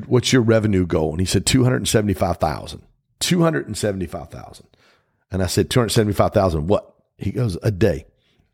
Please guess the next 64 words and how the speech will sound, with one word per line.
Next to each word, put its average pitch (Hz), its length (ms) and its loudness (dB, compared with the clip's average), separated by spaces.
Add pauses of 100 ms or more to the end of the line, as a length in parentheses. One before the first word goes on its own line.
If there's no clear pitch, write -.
(720)
And 95 140 -8
I 92 40 -2
said, 82 360 -4
"I'll 101 140 -4
never - 80 -10
forget." 110 220 -8
I - 20 -6
said, 95 200 -8
"For - 60 -6
those 147 200 4
of 139 60 -2
you 135 120 4
that 113 100 -2
can't 110 220 2
add 107 180 4
real 92 100 2
quick, 90 220 0 (340)
that's - 120 -2
about 107 180 2
ninety-one 95 560 0
million 87 300 2
a 73 60 -8
year." 73 280 -10 (300)
That's 95 180 -2
his 92 140 -2
revenue 80 320 -2
goal. 73 160 -6
But 78 100 -8
their 104 140 2
goal, 98 380 2
their 95 120 2
revenue 113 300 2
goal 95 160 2
across 98 300 -2
all 92 120 0
the 98 80 0
businesses 87 480 0
that 87 140 2
he's 87 160 0
a 87 40 -2
part 71 220 -2
of, 65 180 -12 (460)
um, 90 320 0
is 90 140 -2
two 98 220 0
hundred 101 180 0
and - 80 -6
seventy-five 87 480 0
thousand 78 320 -2
dollars 71 220 -8
a 69 60 -10
day. 62 220 -6
Now, 82 80 -2
some 143 160 2
of 123 100 0
you 90 60 0
guys 82 260 0
are 78 40 -6
like, 76 260 -4
"Man, 92 140 0
that, 98 260 -4
that's 95 240 -4
ridiculous." 90 500 -4
Well, 95 240 2